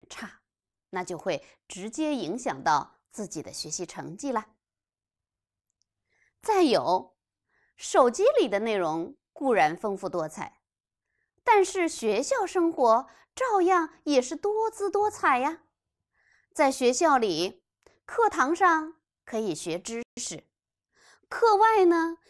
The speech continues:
又有各种各样的活动，可以去操场上体育课，可以去音乐教室上音乐课。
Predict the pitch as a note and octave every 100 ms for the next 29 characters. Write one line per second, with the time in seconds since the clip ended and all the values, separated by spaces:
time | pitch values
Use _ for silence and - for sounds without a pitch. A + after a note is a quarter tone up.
0 | _ F4 F#4 C4 A#3 G4+ G#4+ F#4+ C4+ C4
1 | G#3 C4 A#3+ G3+ F3+ - E3+ C#3+ F#3+ -
2 | _ _ _ _ _ _ _ _ _ _
3 | - A3+ F#3+ - F#3+ - G3+ A3 D3+ -
4 | _ _ - D4+ B3+ A#3 F3 A3+ - F4+
5 | C#4+ _ _ _ _ _ - D4+ D#4 A#3
6 | C#4+ A#3 G#3+ _ D#4 G4 A4 D4+ F#4 D#4+
7 | D4 E4+ A#3+ - - C#4 A3+ D#4+ G4 G#4
8 | D#3+ - D#3